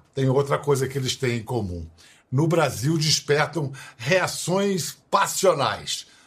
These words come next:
Muita gente adora e muita gente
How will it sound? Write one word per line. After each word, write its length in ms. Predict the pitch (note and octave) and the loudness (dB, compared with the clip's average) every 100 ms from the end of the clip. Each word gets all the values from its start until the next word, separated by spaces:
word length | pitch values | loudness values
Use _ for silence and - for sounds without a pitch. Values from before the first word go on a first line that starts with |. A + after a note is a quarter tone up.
| _ | _
Muita 340 | C3+ E3 E3 A#2+ | 0 2 2 2
gente 500 | G#2+ B2+ B2 C#3+ - | 0 -2 -2 -8 -2
adora 680 | G3 D#3+ D3 F3 F3+ F3 C#3 - - - - | 0 2 4 4 4 2 0 -14 -20 -14 -4
e 100 | A2 | 0
muita 340 | C3 C#3 C3+ | 0 2 0
gente 640 | F#2 A#2 B2 A#2+ B2 A#2+ | 0 -2 -2 -2 -6 -8